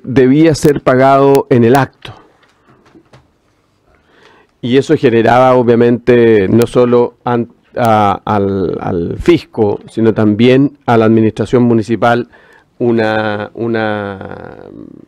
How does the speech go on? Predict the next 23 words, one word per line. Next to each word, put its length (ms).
función 760
o 80
una 520
responsabilidad 1000
que 60
escapaba 600
a 160
las 340
atribuciones 800
que 140
tiene 440
el 140
Parlamento. 720
Y 80
por 180
eso, 400
eh, 280
tomamos 380
la 80
decisión, 460
presidente, 640
de 140
corregir, 600